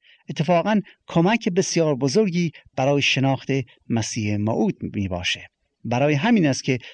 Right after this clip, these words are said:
اناجیل مقدس با نسب‌نامه آغاز می‌شوند تا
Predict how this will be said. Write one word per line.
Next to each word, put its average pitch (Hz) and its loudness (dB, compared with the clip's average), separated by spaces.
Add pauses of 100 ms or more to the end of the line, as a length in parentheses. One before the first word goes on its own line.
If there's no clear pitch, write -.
(120)
اناجیل 131 2
مقدس 143 0 (500)
با 123 4
نسب‌نامه 110 0 (280)
آغاز 101 0
می‌شوند 95 -6 (360)
تا 131 0